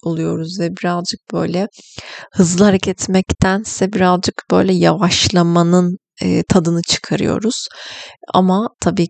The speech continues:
ki hayat içerisinde o koşuşturma olmazsa olmaz. Yani bilmiyorum, ben en azından öyle hissediyorum. Bir ateş elementine mensup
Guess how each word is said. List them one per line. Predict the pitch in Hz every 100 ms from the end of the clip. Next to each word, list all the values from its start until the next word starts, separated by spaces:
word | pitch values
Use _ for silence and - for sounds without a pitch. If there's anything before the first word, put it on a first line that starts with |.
| -
ki | 190 208 - -
hayat | 156 165
içerisinde | - - 175 - - 170 190 190
o |
koşuşturma | 180 - 185 170 - 208 190 160 165
olmazsa | 175 165 180 - 170
olmaz. | 160 151 170 170
Yani | 170 180
bilmiyorum, | 170 160 156 165
ben | 165
en | 160
azından | 175 160 160 -
öyle | 170 160
hissediyorum. | 160 160 - 156 156 151 156 - - - - -
Bir | 170 -
ateş | - - 185 - - -
elementine | 165 165 156 156 - - 156 165 165 160
mensup | 175 170 156 -